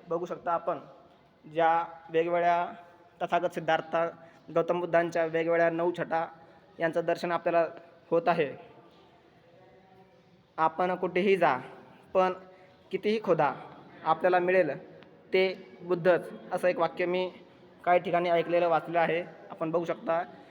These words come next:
की तथागत सिद्धार्थ गौतम बुद्धांच्या काही विविध छटा या लेणीमध्ये आपल्याला बघावयास मिळतात.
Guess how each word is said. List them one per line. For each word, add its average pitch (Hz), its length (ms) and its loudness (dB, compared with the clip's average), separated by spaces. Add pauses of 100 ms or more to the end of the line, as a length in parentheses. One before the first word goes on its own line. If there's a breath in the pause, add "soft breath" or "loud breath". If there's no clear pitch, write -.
(200 loud breath)
की - 60 -14
तथागत 165 360 -2
सिद्धार्थ 160 320 -2
गौतम 160 300 -2
बुद्धांच्या 156 520 -4
काही 165 280 -6
विविध 156 400 -2
छटा 151 260 0 (880 soft breath)
या 165 380 4 (180)
लेणीमध्ये 160 460 -2
आपल्याला 156 280 0
बघावयास 156 560 0
मिळतात. 156 320 -2